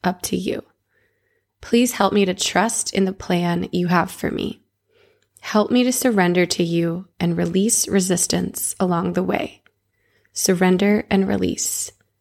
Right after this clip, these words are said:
Surrender and release. Help me to trust your unfoldings. Trust and listen to your guidance. Listen and trust, listen, and trust. What are you up to, Spirit?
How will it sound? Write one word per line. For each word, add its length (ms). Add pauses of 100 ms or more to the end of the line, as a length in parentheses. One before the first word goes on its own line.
(120)
Surrender 840
and 180
release. 640 (720)
Help 220
me 140
to 80
trust 420
your 120
unfoldings. 1000 (420)
Trust 480
and 160
listen 320
to 120
your 120
guidance. 720 (600)
Listen 400
and 140
trust, 640 (400)
listen, 680
and 160
trust. 640 (680)
What 300
are 100
you 240
up 160
to, 220
Spirit? 500